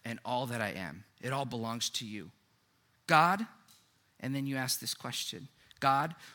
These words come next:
what do you want me to do with what belongs to you?" I'm gonna say it again because this is a powerful question. And if we're willing to ask God the right question, he'll give us the right answer.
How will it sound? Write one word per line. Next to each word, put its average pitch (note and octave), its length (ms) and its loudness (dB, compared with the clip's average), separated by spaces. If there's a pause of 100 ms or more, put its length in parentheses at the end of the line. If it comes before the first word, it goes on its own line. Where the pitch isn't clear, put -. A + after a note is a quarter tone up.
what D#3+ 340 2
do F3+ 120 2
you F3+ 180 2
want C#3+ 300 0
me D#3 100 -2
to D3 180 0
do B2 440 -4
with B2+ 240 -6
what B2 260 -4
belongs G#2+ 520 -2
to A2+ 140 -8
you?" F#2 280 -12 (2000)
I'm C3 80 -6
gonna C3+ 80 -2
say - 160 0
it A2 80 -4
again G2+ 220 -4
because G#2 240 -8
this B2+ 120 -4
is C#3 120 -4
a A#2+ 40 -6
powerful G#2 460 -2
question. F#2+ 500 -6 (300)
And G#2+ 120 -6
if G#2+ 60 -8
we're A2+ 60 -6
willing C3+ 300 -2
to - 40 -8
ask A#2+ 300 2
God A2+ 200 0
the G#2 80 -6
right G#2+ 200 -2
question, A2 380 -4
he'll G2+ 160 -10
give F#2 160 -10
us G2 100 -6
the F2+ 100 -10
right F2+ 200 -6
answer. F#2 380 -8